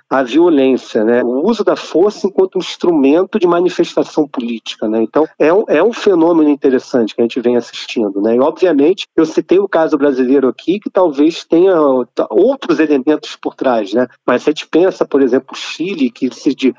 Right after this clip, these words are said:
é distinto do Brasil, né? O ataque a, ao metrô ou aos bancos tem um significado por trás, né? Justamente um ataque a uma agenda com a que o movimento social se mobilizou.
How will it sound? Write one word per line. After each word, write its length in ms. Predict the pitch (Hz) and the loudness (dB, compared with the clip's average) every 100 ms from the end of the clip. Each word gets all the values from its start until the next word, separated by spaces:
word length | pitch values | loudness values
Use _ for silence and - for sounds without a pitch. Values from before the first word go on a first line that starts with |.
| - | -2
é 80 | |
distinto 720 | 143 139 - - - 240 269 156 | -2 -2 -6 -8 -2 0 0 0
do 120 | 139 | 0
Brasil, 560 | 123 123 104 - 214 240 - _ | 0 0 0 -2 0 0 -4 _
né? 220 | - 151 151 | 0 2 2
O 160 | 139 | 2
ataque 600 | 143 - 156 185 - 143 131 | 0 -2 -2 -2 0 0 0
a, 180 | 135 135 - | 0 -2 -4
ao 240 | - 147 202 | -4 0 2
metrô 600 | 165 - 139 151 135 - | 0 0 0 2 2 2
ou 180 | - 185 | 2 2
aos 300 | 156 139 120 | 2 0 -2
bancos 600 | 113 147 233 233 156 - | 0 2 2 0 -8 -4
tem 180 | - 254 | 0 2
um 40 | 247 | 0
significado 760 | - 180 165 156 139 139 135 | -4 -4 -2 -4 -4 -2 -2
por 160 | - - | -4 -10
trás, 320 | - 117 104 - 131 | -4 -4 -4 -6 0
né? 320 | 123 131 120 | 2 2 2
Justamente 960 | 113 135 - 147 127 123 147 156 - | 0 -2 -2 0 2 2 2 0 0
um 180 | 185 180 | 2 2
ataque 440 | 175 - 151 160 185 | 0 0 -2 0 0
a 20 | |
uma 140 | 185 | 0
agenda 500 | 175 120 135 160 175 | 0 0 2 2 0
com 140 | 180 190 | 0 0
a 140 | 170 | 0
que 200 | - 180 | -2 -2
o 60 | 170 | 0
movimento 480 | 156 170 135 147 | 0 0 0 -2
social 340 | - 147 - 147 | -2 -6 -2 -6
se 140 | - | -2
mobilizou. 640 | 170 170 - 202 175 143 | 0 0 -2 -8 -2 0